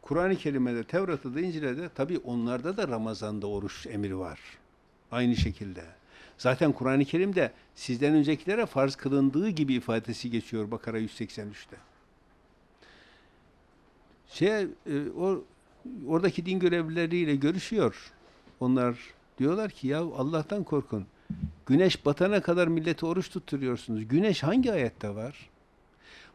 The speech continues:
Bakın ayette, Bakara yüz yetmiş, şey, İsra, e, yetmiş sekizinci ayette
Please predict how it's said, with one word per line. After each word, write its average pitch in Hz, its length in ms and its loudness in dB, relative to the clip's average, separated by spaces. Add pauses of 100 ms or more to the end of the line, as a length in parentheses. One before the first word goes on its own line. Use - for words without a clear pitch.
Bakın 151 260 4
ayette, 123 680 -2
Bakara 131 280 -4
yüz 120 240 -2
yetmiş, 139 520 -6
şey, 127 360 -2
İsra, 139 340 0
e, 135 260 0
yetmiş 120 540 2
sekizinci 139 440 0
ayette 143 420 0